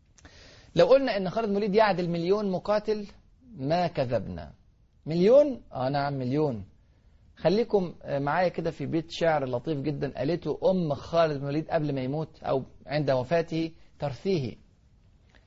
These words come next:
لما وصلها نبأ وفاته، طبعا خالد بن الوليد توفى في حمص والخبر وصل إلى المدينة المنورة، فقامت أمه وهي حزينة تبكي ترثيه، فقالت: "أنت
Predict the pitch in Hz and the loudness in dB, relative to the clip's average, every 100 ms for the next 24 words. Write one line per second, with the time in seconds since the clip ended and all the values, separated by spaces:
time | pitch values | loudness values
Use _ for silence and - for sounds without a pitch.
0 | _ - - - - _ 160 160 170 180 | _ -20 -20 -20 -20 _ 0 4 4 6
1 | 226 208 208 202 - 151 196 196 185 180 | 6 6 6 4 2 2 2 0 0 0
2 | 170 143 190 190 180 185 185 151 135 190 | 0 0 2 2 2 0 0 -6 -4 -2
3 | 214 196 - 135 151 165 156 143 117 190 | 0 -2 -4 -4 -2 0 0 -2 -4 -4
4 | 156 135 135 135 156 156 143 127 165 190 | -2 -4 -2 -2 -4 -4 -2 -2 0 0
5 | 185 165 143 - 185 175 151 - 185 160 | -2 -4 -12 -4 -2 -2 -6 -6 -4 -4
6 | 147 139 160 131 135 143 180 151 196 196 | -4 -4 -6 -6 -6 -4 -4 -4 -6 -10
7 | - 175 165 - - 196 165 147 - 190 | -10 -8 -8 -10 -6 -4 -4 -6 0 2
8 | 170 - 214 208 208 208 | 2 -2 -2 0 2 2